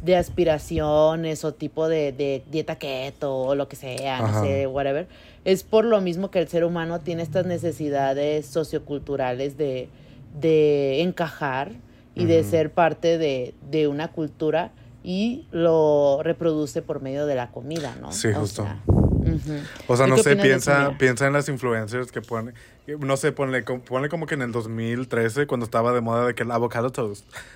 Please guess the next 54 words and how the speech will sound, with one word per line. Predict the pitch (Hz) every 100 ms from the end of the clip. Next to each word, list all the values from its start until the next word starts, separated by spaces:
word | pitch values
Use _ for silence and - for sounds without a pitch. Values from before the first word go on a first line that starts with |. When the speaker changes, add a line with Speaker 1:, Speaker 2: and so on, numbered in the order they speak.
| -
Speaker 2:
O | 120
sea, | 120
como | 120 117
las | 117 120
Speaker 1:
Ah, | 127
sí. |
Speaker 2:
influencers | 170 120 123 120 127 131 127
poniendo | 117 117
así | 113 120
de | 113
que | 117 107 - - -
su | -
avocado | 113 120 113
toast, | 113 113 113 117 117 117 - - - - -
o | 117 113 113
Speaker 1:
Ujú. | 113
Speaker 2:
no | 127
sé, | 123 127 123
como | 127 120 117
hace | 113 131
dos | 127 123
años | 117 120 120 113
con | - 120
la | 113 113
ensalada | 117 113 117 123
esta, | 120 110 123
la | 120
de | 113
Green | 110 120 117
Goddess, | 117 113 113 110 110 104 - - - - - 107
Speaker 1:
Ajá, |
Speaker 2:
eh, | - 175 165 156
Speaker 1:
ajá. | 151 147 - - - -
Speaker 2:
como | 123 127
toda | 131
esta | 139 160
imagen | 147 120 123
que | 127
se | 139
construye | 135 113 - 117 117
también, | 120 113 120 139
también | - 113 113 113
es | 120 127
un | 143
trip | 120 117 110 -
de | 127 117
que | 113 113 104
aspiracional, | 101 - 107 107 104 101 104 101
¿no? | 104 110
O | 110
sea, | 113
como | 113 107 107
de, | 170
Speaker 1:
Ujú. | 165